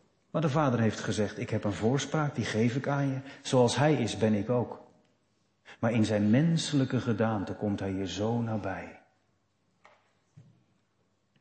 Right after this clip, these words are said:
Hij zal je niet laten staan. Hij is zo trouw dat hij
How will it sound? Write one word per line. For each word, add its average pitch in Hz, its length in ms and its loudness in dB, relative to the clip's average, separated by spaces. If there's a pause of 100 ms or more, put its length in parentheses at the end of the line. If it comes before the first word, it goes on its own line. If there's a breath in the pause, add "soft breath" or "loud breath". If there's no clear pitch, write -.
(640)
Hij 110 160 -2
zal 101 180 0
je 95 140 0
niet 104 200 0
laten 104 280 -4
staan. - 320 -10 (3250)
Hij 98 260 -2
is 98 200 -2
zo 139 300 2
trouw 127 600 -2 (1200)
dat - 140 -8
hij - 140 -10